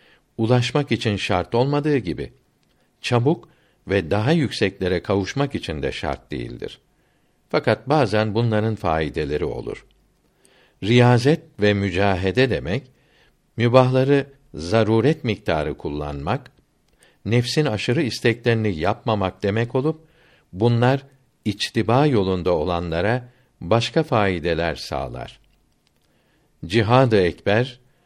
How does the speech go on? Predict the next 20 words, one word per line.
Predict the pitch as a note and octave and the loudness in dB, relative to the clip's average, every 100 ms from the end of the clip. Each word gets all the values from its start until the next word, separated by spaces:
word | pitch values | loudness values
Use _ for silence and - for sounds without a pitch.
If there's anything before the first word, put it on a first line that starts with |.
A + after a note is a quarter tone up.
| _ - | _ -2
ve | G#2 | -2
kalbin | - A2+ G#2+ A2 A2 | 2 2 2 0 -2
dünya | F#2 G#2 A2 C3+ B2 | -2 -2 0 0 -2
pisliklerinden | G#2 - G2 G#2 F#2+ F#2 F2 F2 D#2+ | -6 -4 -4 -2 -2 -2 -2 -4 -4
temizlenmesi | A2+ A2+ G#2+ G#2+ A2 A2 G#2 - C3 C3 _ _ _ - | -2 -2 -2 -2 -2 -2 -4 -2 -4 -4 _ _ _ -14
bu | G#2 D#3+ | -2 -2
faydelerdendir. | - G2 F2 D#2+ E2 D#2 D2+ C2+ E2+ C#2 A#1+ A1+ - _ _ _ _ _ _ _ _ _ _ - | 2 0 0 0 -2 -2 -4 -4 -4 -6 -10 -14 -18 _ _ _ _ _ _ _ _ _ _ 0
İnsanın | D3 D3 F3 G3+ G3 - _ _ _ _ _ _ - | 0 4 4 4 2 -4 _ _ _ _ _ _ -2
muhtaç | C3 B2 F3+ E3+ G#2 | -2 4 4 4 2
olduğu | E2 E2+ E2+ | 0 0 -2
şeyleri | - E2 D#2+ D#2 B1+ - _ _ _ _ _ _ - | 0 -2 0 -2 -4 -10 _ _ _ _ _ _ -12
zaruret | F2+ B2+ C3 C#3+ E3+ F3 | 0 4 6 4 2 0
miktarı | A2 G2 G2 F2+ D#2 - | -4 -4 -2 0 -2 -4
kullanmak | E2 D2+ D2+ D2 E2 A#2+ - _ _ _ _ _ A2+ | -8 -6 -6 -4 -6 -8 -16 _ _ _ _ _ 0
ve | B2 | 2
bunları | B2+ C3+ D3 D#3 | 2 2 4 4
elde | A2+ A2 A2 | 4 4 2
etmek | A2 A2+ A2+ | 2 -2 -2
için | - F2+ | -4 -8
çalışmak, | E2+ F#2 F2+ F#2 A2 A#2+ | -6 -4 -4 -4 -4 -4